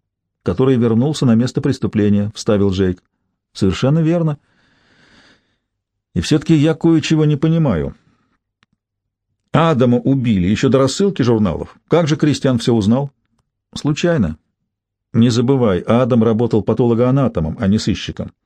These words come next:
Он оставил без внимания очень важную зацепку, во всяком случае, поначалу". "Какую?"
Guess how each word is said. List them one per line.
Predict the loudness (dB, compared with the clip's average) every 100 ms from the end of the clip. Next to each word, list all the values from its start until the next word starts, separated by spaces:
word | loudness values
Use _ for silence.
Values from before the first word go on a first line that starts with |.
| _ _ _ _ _ _ _ _ _ _
Он | 0 0
оставил | 2 2 2 2
без | 0 0
внимания | 0 2 2 0 0
очень | 0 0 0 0
важную | 2 0 -2 0
зацепку, | 0 0 -2 -2 -12 _ _ -20 _ -4
во | -2
всяком | 0 0 0
случае, | 0 0 0 0
поначалу". | 0 0 0 -2 -6 _ _ _ _ _ _ -4
"Какую?" | -4 0 0 0